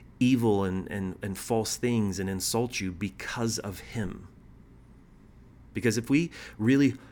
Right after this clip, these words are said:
hold to the things of Jesus, like in Matthew nineteen, when he talks about, um, what marriage is between a man and a woman, or what he'll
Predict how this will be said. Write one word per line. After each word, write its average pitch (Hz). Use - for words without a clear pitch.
hold 127
to 120
the 101
things 110
of 90
Jesus, 110
like 120
in 131
Matthew 131
nineteen, 117
when 90
he 113
talks -
about, 104
um, 85
what 107
marriage 107
is 87
between 95
a 95
man 104
and 98
a 92
woman, 110
or 110
what 107
he'll 107